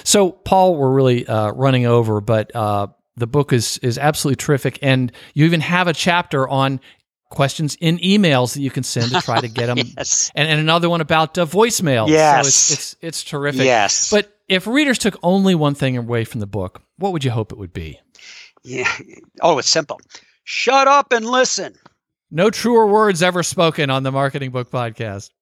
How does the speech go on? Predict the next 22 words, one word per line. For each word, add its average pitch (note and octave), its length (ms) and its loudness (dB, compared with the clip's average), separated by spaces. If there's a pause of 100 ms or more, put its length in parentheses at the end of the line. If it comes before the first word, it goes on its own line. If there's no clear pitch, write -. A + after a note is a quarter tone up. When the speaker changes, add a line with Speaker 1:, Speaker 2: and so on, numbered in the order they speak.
(300)
Speaker 2:
The, C#3 200 -4
the, C#3+ 240 -2 (100)
the C#3 60 -4
selling A3 380 2
is F#3 160 2
in D#3+ 100 0
the D#3 80 -4
questions. - 840 -2 (840)
Speaker 1:
You F3+ 100 -2
know, F3+ 200 4
God E3 280 0
gave D3+ 200 0
us C3+ 120 -2
two D3 200 0
ears C#3 220 2
and B2+ 80 0
one B2+ 160 0
mouth. B2+ 300 -2
Speaker 2:
Mm-hmm. B2+ 380 -8 (200)
Speaker 1:
Do B2+ 140 -2
the A#2+ 80 0
math. B2+ 420 -4